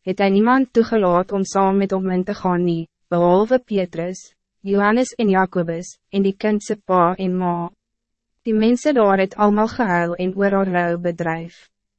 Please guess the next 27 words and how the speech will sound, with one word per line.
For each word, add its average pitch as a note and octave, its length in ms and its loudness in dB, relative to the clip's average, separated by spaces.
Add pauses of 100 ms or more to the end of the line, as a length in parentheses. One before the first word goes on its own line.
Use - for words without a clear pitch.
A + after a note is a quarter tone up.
Maar A3 160 0
Jezus A3 400 0 (100)
sê, G#3 300 0 (160)
"Moenie A#3 260 2
huil G3 220 2
nie, F#3 300 -4 (320)
want F#3+ 220 2
sy G3 200 0
is G3 140 -2
nie A3 140 2
dood F3 360 0
nie, F3 280 -4 (220)
sy F#3+ 200 -2
slaap F3 460 -2
net." E3 280 -4 (880)
Hulle A3+ 160 2
het B3+ 160 2
hom A3+ 160 4
uitgelag, G3+ 600 -2 (300)
want G3 220 0
hulle G3+ 200 2
was G3+ 280 2
zeker G#3+ 280 0
dat G3+ 160 0
sy G3+ 140 -2
dood F3+ 340 -2
is. F3 360 -10